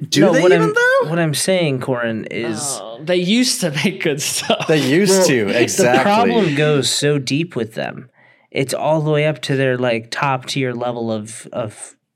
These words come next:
Speaker 2: people. It's
Speaker 1: Yeah.
Speaker 2: not like it's like, oh, there's,
Speaker 3: Yeah,
Speaker 2: you
Speaker 3: I
Speaker 2: know,
Speaker 3: know.
Speaker 2: our
Speaker 3: That's
Speaker 2: development team is like this or our,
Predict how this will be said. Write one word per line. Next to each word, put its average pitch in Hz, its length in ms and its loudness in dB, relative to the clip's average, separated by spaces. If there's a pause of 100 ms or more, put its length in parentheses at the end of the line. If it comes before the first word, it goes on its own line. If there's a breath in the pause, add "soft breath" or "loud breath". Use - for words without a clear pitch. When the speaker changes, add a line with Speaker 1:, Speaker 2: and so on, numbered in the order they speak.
(160)
Speaker 2:
people. - 480 -8 (480 soft breath)
It's 139 180 -2
Speaker 1:
Yeah. 165 60 2 (100)
Speaker 2:
not 165 80 2
like 170 180 0
it's 156 220 -2
like, 131 220 0
oh, 131 260 2
there's, 131 480 -2 (260 loud breath)
Speaker 3:
Yeah, 151 200 -4
Speaker 2:
you 151 60 0
Speaker 3:
I - 20 2
Speaker 2:
know, 139 180 4
Speaker 3:
know. 135 60 4
Speaker 2:
our 135 220 2
Speaker 3:
That's 131 80 -6
Speaker 2:
development 135 600 0
team 127 320 -4
is 120 220 -8
like 120 200 -4
this 120 360 -4
or 117 240 -2
our, 117 400 -4